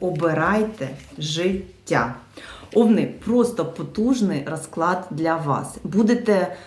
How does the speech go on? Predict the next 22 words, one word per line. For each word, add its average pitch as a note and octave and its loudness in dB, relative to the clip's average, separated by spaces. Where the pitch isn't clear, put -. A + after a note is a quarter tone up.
е, E3 0
поганою G3 4
людиною F#3+ 4
рідіску, G3 -4
якщо F#3 -6
не F#3 -4
напишете F3 -4
мені E3+ -6
коментар F3+ 2
і F3 -2
не D#3+ -2
скажете, G3+ -2
як E3+ -6
вам E3 -2
відгукається E3+ -2
цей E3+ 2
розклад. D#3+ -2
Ви F3+ -8
знаєте, A#3+ 2
от F#3 -4
є G#3+ 4
розклади, A3 0